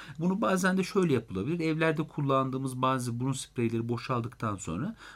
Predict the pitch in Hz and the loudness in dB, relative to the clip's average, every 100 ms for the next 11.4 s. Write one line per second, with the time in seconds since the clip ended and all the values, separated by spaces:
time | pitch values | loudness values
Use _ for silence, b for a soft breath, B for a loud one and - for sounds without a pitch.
0 | B - 156 135 135 117 113 110 104 113 | B -4 -2 2 0 2 0 0 0 -2
1 | 208 175 156 160 156 156 139 113 82 78 | 0 4 4 2 2 0 0 -2 -2 -2
2 | 80 82 82 85 95 160 214 170 - B | -4 -6 -4 -4 -2 -2 0 0 -2 B
3 | B - - 294 - 113 95 87 87 - | B -12 -6 -6 -4 -2 0 0 -4 -10
4 | 85 85 82 - 107 85 78 85 117 139 | -6 -4 -4 -4 -4 -4 -6 -6 -4 -4
5 | 113 78 78 78 117 120 76 73 76 - | -2 -2 -4 -4 -2 -2 -6 -6 -8 -4
6 | 135 147 B B B 101 87 147 143 - | -4 -4 B B B -8 -4 -4 -6 -12
7 | - 82 73 92 120 82 71 B B 139 | -10 -6 -4 -2 -2 -4 -6 B B 0
8 | 156 160 156 151 143 135 131 139 135 135 | 2 2 2 2 2 2 4 4 4 2
9 | 131 123 120 110 107 107 104 101 98 110 | 2 2 2 0 -2 0 0 0 0 -2
10 | 117 117 120 107 107 92 87 123 120 113 | -2 0 0 0 -2 -6 -4 -2 -2 -2
11 | - - 117 139 | -6 -6 -4 -4